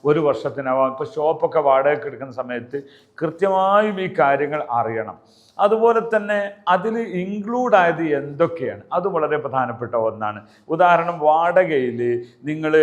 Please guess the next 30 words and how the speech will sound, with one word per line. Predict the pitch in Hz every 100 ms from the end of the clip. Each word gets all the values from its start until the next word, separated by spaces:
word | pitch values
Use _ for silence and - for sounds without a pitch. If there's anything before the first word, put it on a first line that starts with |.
| 147
അതിൻ്റെ | 139 151 156 -
കറണ്ട്, | 160 160 165 165 185 170 - - -
അതേപോലെ | 147 165 165 165 151
വാട്ടറും | 156 170 175 190 185 190 185 143 147
കറണ്ടും | 139 143 160 135
പെടും. | 123 120 98
ഇപ്പം | - 147 147 139
ദുബൈയിലേക്കാണ് | 143 156 170 170 160 156 135
ദേവ, | 151 160 156 151 143 - - -
മേവ | 151 160 160 156
എന്നൊക്കെ | 147 147 143 123
പറയും. | 117 92 - _ _ 123
ദേവ | 147 156 165
എന്ന് | 165 170 180
ദുബായിൽ | 175 175 170 151
ദേവ | 156 151 135
എന്ന് | 110
പറയും. | 95 104 123
അതായത് | 139 147 139 185 - - _ -
പിന്നെ | 151 151 151 139 127 123 139 143
എന്താണ് | 143 151 151 147 143 - - 135 139
ഇലക്ട്രിസിറ്റിയും | 147 151 170 170 170 185 196 208 196
അതുപോലെ | 151 165 165 170 170 156
വെൾ | 147 147 151
വാട്ടറുമാണ്. | 156 156 151 113 - -
അത് | 160 180
രണ്ടും | 180 190
കൂടി | 202 202 170
അടങ്ങുമോ | 170 180 196 190
എന്നാണ്. | 147 98